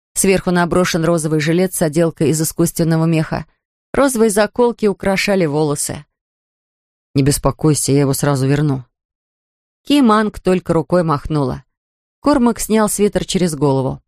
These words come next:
Многие сказали бы, что он сидит идеально по фигуре, но для Макферсона это означало только то, что свитер замучаешься стягивать. «Ах да!» спохватилась девушка.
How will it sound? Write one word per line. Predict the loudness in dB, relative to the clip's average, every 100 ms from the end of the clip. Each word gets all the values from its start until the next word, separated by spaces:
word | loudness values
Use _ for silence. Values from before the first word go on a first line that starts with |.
| _ _ _
Многие | 2 2 2 0
сказали | -2 -2 0 0 0
бы, | 0
что | -2 0 -2
он | -2
сидит | -2 -2 0
идеально | 0 2 2 0
по | -2
фигуре, | -4 0 0 -2 -8 _ _
но | 0
для | 2 2
Макферсона | 2 0 -4 -4 0 0
это | 0 0
означало | -2 -2 -2 0 0
только | 0 -4 -4
то, | -4
что | -4 -2
свитер | -4 -2 -2 -2 -4
замучаешься | -2 0 0 0 0 0 -2
стягивать. | -2 -2 -2 -4 -6 -10 -12 _ _ _ _ _ _ _ 0
«Ах | 2 2
да!» | 4 2 2 -4 _ _ -12
спохватилась | -4 -2 0 0 2 2 2
девушка. | 0 0 -6 -10